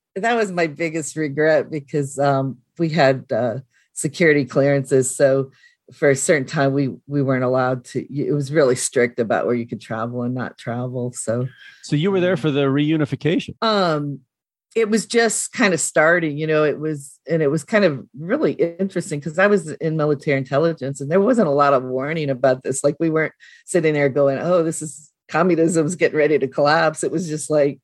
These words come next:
Speaker 1: you're doing your job and suddenly it's like, "Wow, people aren't talking a lot." You know, we're not, <laughs> not getting a lot of intel in from all these different armies 'cause you had the, you know, the Russians, the East Germans, and the Czechs.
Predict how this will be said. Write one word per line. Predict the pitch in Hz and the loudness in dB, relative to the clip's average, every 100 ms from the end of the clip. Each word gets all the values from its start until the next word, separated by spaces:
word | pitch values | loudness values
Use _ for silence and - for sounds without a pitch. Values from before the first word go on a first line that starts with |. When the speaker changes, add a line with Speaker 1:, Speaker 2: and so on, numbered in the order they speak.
| _ _ _ _ _ _ | _ _ _ _ _ _
Speaker 1:
you're | 165 147 | -6 0
doing | 175 165 | 2 2
your | 165 | 0
job | 147 143 151 175 160 | 0 0 2 -2 -4
and | 143 | -6
suddenly | 156 165 156 147 | -4 -2 -2 -6
it's | 131 131 | -6 -4
like, | 127 - | -4 -6
"Wow, | 208 254 214 - | -8 -6 -6 -6
people | 233 240 | -8 -6
aren't | 269 247 | -6 -6
talking | 208 277 269 196 | -4 -4 -2 0
a | |
lot." | 165 165 139 | 2 2 2
You | 180 | 2
know, | 180 180 | 2 2
we're | |
not, | 185 190 175 | 2 2 2
<laughs> | 190 - 185 | -2 -4 -4
not | 208 202 | -2 -2
getting | 220 196 | -2 0
a | |
lot | 190 185 | 0 0
of | 175 | -2
intel | 214 277 - 160 165 | -8 -2 0 2 2
in | 165 175 | 2 -2
from | - 165 | -8 0
all | 170 | 0
these | 165 170 | 0 -2
different | 180 165 156 147 | -4 -4 -6 -4
armies | 165 190 156 160 - | -2 -2 -4 -8 -12
'cause | 170 160 | -14 -6
you | 160 | -4
had | 151 | -2
the, | - 180 - - - _ _ - | -4 -6 -10 -20 -20 _ _ 0
you | 170 | 4
know, | 156 | 6
the | 151 | 6
Russians, | 165 170 - 170 165 160 160 | 6 4 2 0 2 0 -4
the | 156 | -4
East | 143 151 143 | -2 -4 -6
Germans, | 156 147 147 147 147 151 143 - - | -2 0 0 -2 -4 -6 -10 -14 -12
and | 139 139 | -8 -8
the | 107 | -8
Czechs. | - 175 123 71 - - | 0 2 2 0 -8 -20